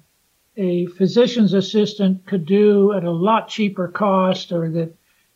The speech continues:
a prac-, somebody is a practicing nurse, uh, uh, could do at a lot less cost.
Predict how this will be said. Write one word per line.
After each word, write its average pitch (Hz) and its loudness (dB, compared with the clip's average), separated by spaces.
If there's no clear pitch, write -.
a 190 -8
prac-, 202 0
somebody 202 0
is 170 -2
a 165 -8
practicing 190 -4
nurse, 196 -2
uh, 175 -2
uh, 175 -6
could 170 -2
do 214 4
at 185 2
a 180 0
lot 202 -2
less 196 0
cost. 202 0